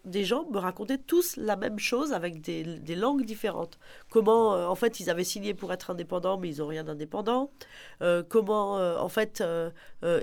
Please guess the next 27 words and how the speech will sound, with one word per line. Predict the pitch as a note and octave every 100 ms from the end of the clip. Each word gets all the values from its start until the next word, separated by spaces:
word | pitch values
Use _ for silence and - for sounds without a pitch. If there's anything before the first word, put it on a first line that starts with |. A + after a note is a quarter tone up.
| -
ils | F3+ F3+
aimeraient, | F#3 F#3 G3+ F#3+
euh, | E3
que | -
leur | F3 -
temps | G3
de | D#3+
pause, | A3 A#3 F3+ - - - - - - -
euh, | -
entre | F3 F3+ G3+
deux | F3+
courses | G3+ A#3 A3+ - -
soit | - F3+
payé. | G3+ G3 A#3 F4 - - - - -
Quand | D4 D#4+
on | D#4 -
te | G3
raconte | G#3+ G#3+ G#3
ça | - F#3 -
en | - G3
espagnol, | G#3 - G3 F#3+ F3+ - -
en, | F#3 F#3 F3 E3+ -
en, | - F3 E3 E3+ -
en | F#3+
italien, | G3 G#3 F#3+ F3+ E3+ -
en | - F#3
anglais, | F#3+ F3+ F3+